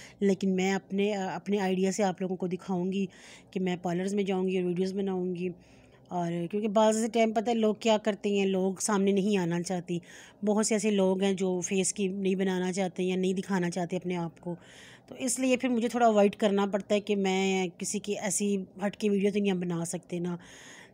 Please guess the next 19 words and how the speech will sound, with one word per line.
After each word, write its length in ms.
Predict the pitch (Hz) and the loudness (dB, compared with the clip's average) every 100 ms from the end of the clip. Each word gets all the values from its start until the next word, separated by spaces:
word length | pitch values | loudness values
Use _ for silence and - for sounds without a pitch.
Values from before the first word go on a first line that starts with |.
| - | -8
तो 240 | 185 170 170 | -4 -2 -4
जिससे 260 | 180 - | -4 -4
किसी 220 | 208 - | -2 -2
की 100 | 214 | -2
कोई 140 | 196 202 | 0 2
मुश्किलात 560 | 190 - 190 180 185 | 2 2 2 4 2
हो, 80 | 196 | 0
परेशानी 580 | 180 185 180 196 180 190 | 0 0 0 -2 0 0
हो, 100 | 180 | -2
तो 100 | 175 | -4
इसलिए 320 | - 233 254 240 | -6 -4 -2 2
मैं 240 | 226 220 | 2 2
अपने 340 | 214 214 220 220 | 0 2 2 2
हदूद 260 | 202 196 | 0 -2
के 100 | - | -2
अंदर 160 | 208 214 | 0 2
ही 100 | 208 | 0
रह 180 | 190 180 | 0 -2
के 160 | 175 | -2